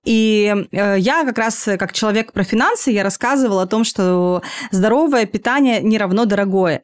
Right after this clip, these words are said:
И это был, мне кажется, первый тогда пост, когда я словила просто кучу вообще негатива в свою сторону, потому что у меня было,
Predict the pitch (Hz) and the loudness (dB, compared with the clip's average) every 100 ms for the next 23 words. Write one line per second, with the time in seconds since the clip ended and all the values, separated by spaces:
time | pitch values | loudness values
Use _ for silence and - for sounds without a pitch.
0 | - 254 254 240 208 233 220 220 226 - | -2 0 2 0 0 2 0 0 -2 -2
1 | 214 - 247 247 202 190 180 185 180 240 | -4 0 0 2 0 -2 0 0 0 0
2 | 277 - - 190 202 202 - 190 233 254 | 0 0 -2 0 0 0 0 0 2 0
3 | - 208 220 - 214 - - - 311 320 | 0 0 0 -2 -4 -4 -12 0 4 4
4 | - - 202 196 202 240 208 196 202 226 | 2 0 0 0 0 0 2 2 2 2
5 | 214 208 247 220 180 - 180 175 214 262 | 0 0 2 2 0 -2 -2 0 0 2
6 | 427 285 214 202 214 - 196 202 196 | 2 0 0 0 0 0 0 2 2